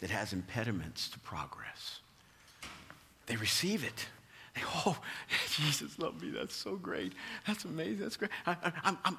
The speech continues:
I'm, I'm gonna, I'm gonna follow." And, and they come up in a hurry. But because they didn't really get the foundations right in their life that allowed them to remove the impediments to progress of, of the roots,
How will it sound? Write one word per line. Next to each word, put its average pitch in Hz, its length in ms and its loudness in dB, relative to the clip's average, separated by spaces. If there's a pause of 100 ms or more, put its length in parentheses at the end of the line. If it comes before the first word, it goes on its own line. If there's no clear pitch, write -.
I'm, 185 120 2 (140)
I'm 202 200 6
gonna, 208 180 6
I'm 170 140 4
gonna 180 160 4
follow." 196 500 6 (260)
And, 165 180 4
and 165 100 2
they 151 80 8
come 214 340 4
up 214 160 2
in 143 60 0
a 120 40 2
hurry. 175 480 0 (1400)
But 135 160 2
because 208 560 2
they 160 180 2
didn't 160 380 2
really 170 500 0
get 180 220 -4
the 120 60 0
foundations 143 920 -2
right 95 180 -2
in 82 80 -2
their 80 80 -2
life 76 480 -6 (300)
that 117 100 4
allowed 127 380 2
them 139 140 0
to 123 120 -4
remove 107 640 4
the 92 140 0
impediments 104 640 -2
to - 100 -10
progress 98 680 -2
of, 87 180 -6
of 85 140 -4
the 87 60 -2
roots, 113 500 -4